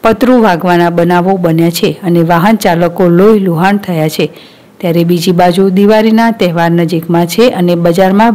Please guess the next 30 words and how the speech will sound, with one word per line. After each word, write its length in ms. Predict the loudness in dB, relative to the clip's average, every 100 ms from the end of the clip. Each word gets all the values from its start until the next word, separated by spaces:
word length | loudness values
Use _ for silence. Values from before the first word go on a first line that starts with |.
| -2
ભા-, 220 | -4 -4 -8 -20 -20 -20 -20 -20 _ 0
ભીડ 260 | 2 2
ધીરે 360 | 0 0 2 2
ધીરે 280 | 2 2 2
જામે 340 | 0 0 0
છે, 240 | -2 -8 -10 -18 -20 -20 _ _
ત્યારે 260 | -2 0 -2 -4
કોઈ 240 | 0 2
મોટી 380 | 2 0 -2 -2
ઘટના 400 | 0 -2 0 -2
બનશે 380 | 0 0 0 -2
તો 180 | 0 -2
જવાબદાર 600 | 0 0 0 0 0 0
કોણ? 360 | -2 0 0 -2 -12 -20 -20 -20 -20 _ _ -6
ત્યારે 260 | -2 -2
તો 180 | -2 -2
હાલ 280 | 0 0 0
તો 180 | 0 2
વેપારીઓની 640 | 2 0 0 0 0 0
રજૂઆત 440 | 0 0 0 -2 -2
છતાંય 420 | -4 -2 -2 -2 -2
નઠોર 420 | -2 -2 0 0
પાલિકા 540 | 0 0 0 -2 -2
દ્વારા 360 | -2 0 0 -2 -6 -20 -20 -20 -20 -20 _
કોઈ 240 | 0 2 2
કાર્યવાહી 600 | -2 0 0 0 -2 -2
હાથ 360 | -4 -4 -2
ધરવામાં 560 | -4 -2 -2 0 0 0
આવી 180 | 0 0
નથી. 360 | -2 -2 -8